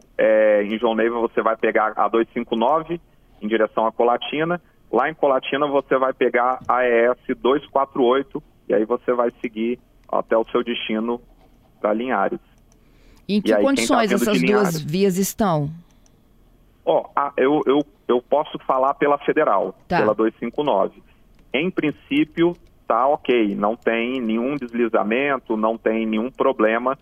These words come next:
Speaker 1: na dois cinco nove até o momento. Aí, com a E S dois quatro oito, seria interessante depois verem com o D R, né? É, D R barra Polícia Militar de Trânsito aí pra,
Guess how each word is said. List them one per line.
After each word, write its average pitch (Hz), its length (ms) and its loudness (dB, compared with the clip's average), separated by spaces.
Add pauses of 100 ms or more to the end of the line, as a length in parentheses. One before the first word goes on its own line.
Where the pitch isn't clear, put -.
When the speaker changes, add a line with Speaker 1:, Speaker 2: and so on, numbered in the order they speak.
(200)
Speaker 1:
na 110 160 -2
dois 113 220 2 (100)
cinco 123 260 -4
nove 113 340 0
até 113 220 0
o 120 100 2
momento. 131 520 -2 (320)
Aí, 107 280 0
com 151 360 0
a 139 160 0
E 117 220 4
S 104 460 -2 (120)
dois 113 240 0
quatro 113 380 0
oito, 113 260 0
seria 117 200 0
interessante 123 840 -4 (360)
depois 117 440 0
verem 117 340 0
com 127 540 0
o 123 100 -4
D 123 140 0
R, 123 640 0 (380)
né? 120 440 2 (120)
É, 101 280 2
D - 140 0
R 127 480 2
barra 131 480 0 (300)
Polícia 120 360 -2
Militar 117 440 0
de 120 100 -10
Trânsito 113 520 -2
aí 107 200 0
pra, 120 400 0